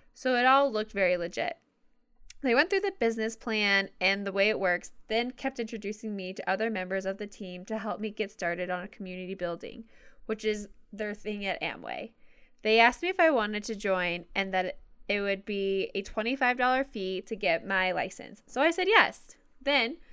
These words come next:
a different guy there told me that it was going to be a seventy-five dollars, seventy-five dollars for the membership activation, plus the starter kit. I did it anyway. <laughs> When you get to a certain amount of points,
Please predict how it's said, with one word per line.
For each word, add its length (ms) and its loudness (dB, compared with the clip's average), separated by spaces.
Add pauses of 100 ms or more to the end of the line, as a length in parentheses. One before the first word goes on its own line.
(200)
a 60 -14
different 380 -4
guy 160 4
there 160 2
told 240 -6
me 80 -4
that 100 0
it 80 0
was 160 -6
going 180 -6
to 60 -6
be 140 -2
a 40 -4
seventy-five 680 -2
dollars, 400 2
seventy-five 540 -2
dollars 300 -2
for 160 -12
the 100 -6
membership 460 -10
activation, 720 -4 (300)
plus 420 4
the 80 -14
starter 320 -2
kit. 240 -14 (720)
I 120 4
did 160 0
it 100 -2
anyway. 640 0
<laughs> 40 -16 (800)
When 140 2
you 180 6
get 160 4
to 100 -4
a 200 0
certain 200 6
amount 220 2
of 100 0
points, 460 -2